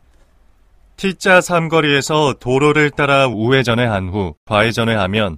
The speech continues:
더 빠르게 갈 수 있지만 차가 다녀서 위험하기 때문에 인도로 가는 길을 안내합니다. 우당교양관으로 가려면 학생회관과 민주광장을 지나가야 합니다.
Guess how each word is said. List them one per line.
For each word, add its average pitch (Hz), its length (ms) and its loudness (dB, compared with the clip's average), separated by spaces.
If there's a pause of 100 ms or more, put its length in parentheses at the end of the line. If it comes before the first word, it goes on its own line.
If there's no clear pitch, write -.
더 107 220 -4
빠르게 156 460 0
갈 123 140 -2
수 107 200 -8
있지만 95 460 -6 (440)
차가 170 340 0
다녀서 135 500 0
위험하기 113 560 -2
때문에 95 520 -8 (240)
인도로 139 500 -2
가는 113 300 -2
길을 107 360 -4
안내합니다. 98 800 -6 (1120)
우당교양관으로 156 1080 2
가려면 123 600 0 (140)
학생회관과 139 1080 0
민주광장을 120 920 -4
지나가야 120 560 -2
합니다. 82 500 -8